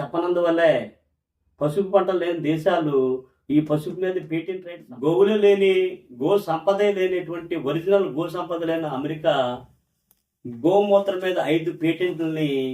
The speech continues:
రిజిస్టర్ చేసింది. అరిటాకులో తినడం, ఇంటి ముందు వేప చెట్టు, పెరట్లో తులసి మొక్క, ఇవన్నీ కూడా హెర్బల్ మెడిసిన్ అని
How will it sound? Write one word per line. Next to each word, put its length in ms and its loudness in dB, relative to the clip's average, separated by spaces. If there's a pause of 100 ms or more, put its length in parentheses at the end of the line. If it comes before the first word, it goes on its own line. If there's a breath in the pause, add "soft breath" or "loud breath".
(180)
రిజిస్టర్ 560 0
చేసింది. 440 -8 (1400)
అరిటాకులో 560 0
తినడం, 380 0 (920)
ఇంటి 220 -2
ముందు 340 2 (840)
వేప 200 -4 (140)
చెట్టు, 280 -6 (480)
పెరట్లో 500 -4 (1800)
తులసి 260 -4
మొక్క, 280 -6 (500)
ఇవన్నీ 400 4
కూడా 260 2 (640)
హెర్బల్ 380 0
మెడిసిన్ 320 -2
అని 140 -2